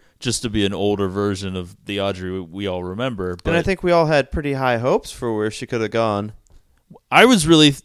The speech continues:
Speaker 1: hoping, like, we'd get a Billy Zane cameo.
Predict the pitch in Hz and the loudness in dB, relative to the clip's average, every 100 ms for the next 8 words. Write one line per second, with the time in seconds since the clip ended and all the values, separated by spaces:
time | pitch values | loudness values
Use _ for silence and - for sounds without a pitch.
0 | 139 147 143 135 123 113 107 104 120 113 | 4 6 6 0 -2 -2 -4 -4 -6 -2
1 | 117 107 95 113 107 95 104 104 110 113 | -2 0 0 -2 -2 -4 -4 -2 -4 -4
2 | - 113 113 113 110 110 110 107 | -6 -6 -4 -4 -4 -2 -2 -2